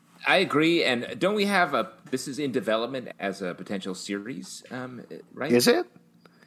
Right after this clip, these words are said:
Speaker 1: Has that been talked about? I feel like that was news. Uh, but either way,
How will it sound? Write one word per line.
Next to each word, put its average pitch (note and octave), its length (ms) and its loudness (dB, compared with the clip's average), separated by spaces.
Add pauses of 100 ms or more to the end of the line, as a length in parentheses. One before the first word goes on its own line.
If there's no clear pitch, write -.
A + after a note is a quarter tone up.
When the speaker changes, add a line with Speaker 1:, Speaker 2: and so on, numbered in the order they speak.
(160)
Speaker 1:
Has B2 240 -4
that C3+ 180 -2
been C#3+ 120 -8
talked C#3+ 280 -8
about? D#3 360 -8
I A#2 100 -6
feel C#3+ 280 -4
like F#2+ 240 -2
that F#2 160 -4
was E2+ 180 -14
news. E2+ 300 -12 (420)
Uh, G2+ 140 -2
but C#3 160 2
either F3+ 240 6
way, D3+ 140 10